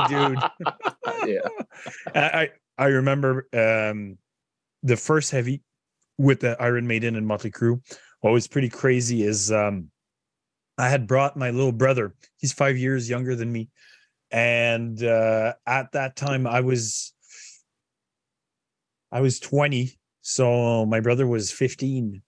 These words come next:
Speaker 1: And I gave him as a birthday present his ticket to that Heavy Montreal. So I brought him to that show.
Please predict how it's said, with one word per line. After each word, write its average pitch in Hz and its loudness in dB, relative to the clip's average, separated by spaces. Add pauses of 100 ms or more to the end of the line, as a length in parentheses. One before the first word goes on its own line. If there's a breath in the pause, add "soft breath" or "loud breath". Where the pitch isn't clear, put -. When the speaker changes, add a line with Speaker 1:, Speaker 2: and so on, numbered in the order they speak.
(520 loud breath)
Speaker 1:
And 117 0
I 107 0
gave 120 0
him 120 -2
as 110 -2
a 110 -2
birthday 123 2
present 104 -4
his - 0
ticket 123 -2
to 110 -2
that 101 2
Heavy 104 0
Montreal. 104 0
So 110 0
I 110 4
brought 110 2
him 113 -4
to - -6
that 117 -2
show. 101 -2